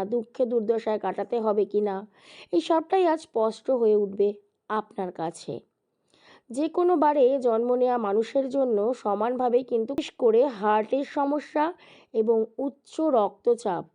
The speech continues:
দৃষ্টিশক্তির দুর্বলতা এবং সন্তানদের সাথে দূরত্বের কারণে মানসিক দুঃখ দেখা দেয়। আর্থিক অবস্থার কথা বললে প্রথম জীবনটা সংগ্রামের মধ্যে দিয়ে গেলেও মধ্য বয়সে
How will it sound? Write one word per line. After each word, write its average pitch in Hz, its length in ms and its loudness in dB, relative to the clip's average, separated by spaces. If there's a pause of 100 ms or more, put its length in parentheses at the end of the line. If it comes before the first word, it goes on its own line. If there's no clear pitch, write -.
(580)
দৃষ্টিশক্তির 320 920 -2
দুর্বলতা 226 680 2 (100)
এবং 208 300 2 (440)
সন্তানদের 277 720 0
সাথে 220 360 -2
দূরত্বের 226 640 0
কারণে 226 420 0 (520)
মানসিক 254 600 -2 (100)
দুঃখ 214 280 0 (140)
দেখা 202 320 -2
দেয়। 165 260 -8 (1200)
আর্থিক 254 440 2
অবস্থার 330 580 0
কথা 208 320 0
বললে 254 400 4
প্রথম 233 420 -2
জীবনটা 233 560 2 (520)
সংগ্রামের 277 640 2
মধ্যে 226 320 2
দিয়ে 254 260 2
গেলেও 208 480 4
মধ্য 208 400 -2
বয়সে 240 480 2